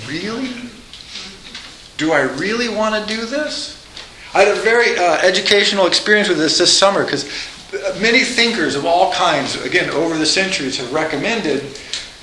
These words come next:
uh, that if you really want to learn about yourself, write your autobiography. Write it as fast as you can, as honestly as you can, from your earliest memory up to sitting at your desk writing your autobiography. Great, great. And they all say,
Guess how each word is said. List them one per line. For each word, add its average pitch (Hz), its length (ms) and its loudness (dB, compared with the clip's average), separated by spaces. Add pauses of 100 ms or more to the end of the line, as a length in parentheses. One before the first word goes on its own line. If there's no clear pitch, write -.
uh, 139 300 4
that 139 100 4
if 135 100 -2
you 139 80 -4
really 262 260 2
want 220 160 4
to 202 60 4
learn 190 220 2
about 180 200 4
yourself, 180 640 0 (200)
write 160 300 4
your 160 120 2
autobiography. 123 720 0 (420)
Write 147 220 6
it 139 140 -2
as 117 160 0
fast 214 600 2
as 208 100 -4
you 214 100 -4
can, 180 500 -4
as 123 180 -8 (100)
honestly 190 480 2
as 156 80 -2
you 156 80 -2
can, 147 360 -4
from 113 240 -6
your 107 120 -6 (240)
earliest 240 420 4
memory 185 360 2 (120)
up - 280 2
to 156 300 0 (240)
sitting 156 300 0
at 139 80 0
your 139 120 0
desk 123 340 -4
writing 110 240 -2
your 110 100 -4
autobiography. - 640 -8 (440)
Great, - 160 -4 (240)
great. - 200 -10 (580)
And 139 100 -2
they 165 60 4
all 196 240 6
say, 175 420 2